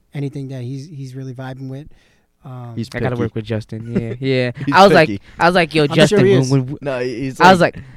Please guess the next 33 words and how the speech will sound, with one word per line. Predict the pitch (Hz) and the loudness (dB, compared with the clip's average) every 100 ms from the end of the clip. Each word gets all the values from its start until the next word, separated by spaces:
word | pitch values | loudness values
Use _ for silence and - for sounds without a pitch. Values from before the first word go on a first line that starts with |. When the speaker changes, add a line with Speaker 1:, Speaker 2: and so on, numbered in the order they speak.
| - | 0
Speaker 3:
I | 180 | 4
was | 180 | 4
like, | 170 | 6
"Yo, | 156 | 4
Speaker 1:
I | |
mean, | 120 | 4
Speaker 3:
Justin, | 147 180 | 2 0
Speaker 1:
he | 185 | 0
Speaker 3:
when | 120 | 0
Speaker 1:
got | 190 | 2
Speaker 3:
we | 156 | 4
Speaker 1:
Knox | 151 185 - | 8 8 6
Speaker 3:
work, | 151 | 0
Speaker 1:
making | 143 135 | -6 -6
them | 127 | -8
beats, | 135 127 | -8 -6
Speaker 3:
we | 143 | -4
Speaker 1:
so. | 127 | 0
Speaker 3:
gotta | 127 104 92 - | -2 -2 -10 -14
work." | 120 113 - - - | -10 -10 -10 -18 -12
Speaker 2:
Yeah. | 95 104 | -6 0
Speaker 3:
I | 135 | 2
was | 139 | 2
like, | 127 | 4
I, | 160 | 4
I | 165 | 6
was | 160 | 4
like, | 151 117 | 2 2
"I | |
don't | 165 190 | 2 4
know | 151 | 4
what | 135 175 190 | 6 8 8
vibe. | 143 147 180 185 | 4 6 6 4